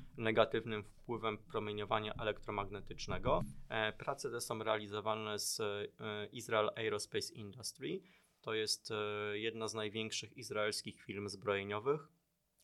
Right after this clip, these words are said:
która, jak państwo widzą, już od samego początku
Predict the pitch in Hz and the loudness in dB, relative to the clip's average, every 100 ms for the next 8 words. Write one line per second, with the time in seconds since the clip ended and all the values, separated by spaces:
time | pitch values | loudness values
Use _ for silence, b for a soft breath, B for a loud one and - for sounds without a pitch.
0 | _ _ - 120 120 107 - 110 - 107 | _ _ -2 2 4 4 2 -2 -2 -8
1 | 113 107 110 104 - - 110 107 107 110 | -8 -4 -4 -4 -6 -4 0 0 0 -2
2 | - - 101 - 113 | -4 -2 -4 -4 -8